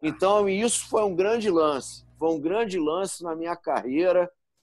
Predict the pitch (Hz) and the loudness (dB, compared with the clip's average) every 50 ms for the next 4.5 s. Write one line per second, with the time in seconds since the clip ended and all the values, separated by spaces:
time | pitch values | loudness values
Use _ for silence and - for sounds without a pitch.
0 | _ _ 135 143 175 190 185 165 175 160 160 - - 170 180 175 175 170 165 160 | _ _ 0 2 4 4 4 2 2 -2 -2 -2 -4 -4 -4 -2 -2 -2 -2 0
1 | 151 147 139 131 123 113 - - - 139 160 196 214 202 180 - - - - 156 | 0 0 0 0 -2 -4 -8 -12 -4 0 2 4 4 4 2 0 -6 -12 -8 -6
2 | 170 190 202 196 175 165 156 147 147 143 139 139 131 - - - 156 156 151 147 | -6 -4 -4 -4 -4 -4 -4 -4 -4 -6 -6 -6 -8 -8 -10 -8 -6 -6 -6 -6
3 | - - 139 - _ 147 147 143 135 135 147 165 180 160 160 156 127 110 - 98 | -8 -10 -10 -10 _ -10 -10 -10 -8 -6 -4 -4 -4 -2 -2 -2 -2 -2 -4 -12
4 | 95 - 147 170 175 170 170 165 156 | -8 -4 2 2 4 4 4 2 -2